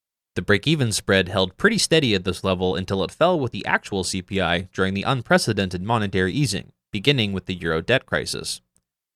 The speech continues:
It didn't pick up with the actual C P I, which moved higher after twenty seventeen. It plunged during the initial stages of the pandemic and then returned to just below two percent as inflation soared above seven percent.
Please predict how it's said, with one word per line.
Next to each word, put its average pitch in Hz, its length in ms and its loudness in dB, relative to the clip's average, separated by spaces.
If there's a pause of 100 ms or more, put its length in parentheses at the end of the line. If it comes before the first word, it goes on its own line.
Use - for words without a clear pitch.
(280)
It 113 80 -2
didn't 185 220 2
pick 185 200 2
up 113 160 6
with 95 100 -2
the 101 140 0
actual 107 340 2
C 92 200 -4
P 92 180 -2
I, 71 160 0
which 92 300 -4
moved 95 220 -2
higher 123 300 4
after 95 260 2
twenty 87 280 -6
seventeen. 85 680 -6 (720)
It 110 120 0
plunged 120 600 -2
during 98 220 2
the 92 100 -4
initial 123 320 0
stages 92 420 0
of 90 120 -4
the 90 60 -8
pandemic 92 560 0 (220)
and 101 80 -2
then 98 120 -4
returned 135 360 -2
to 110 80 -4
just 151 280 -2
below 156 200 2
two 147 200 -2
percent 117 420 0
as 101 140 0
inflation 104 500 -2
soared 113 460 2
above 87 260 -2
seven 139 300 0
percent. 80 400 -6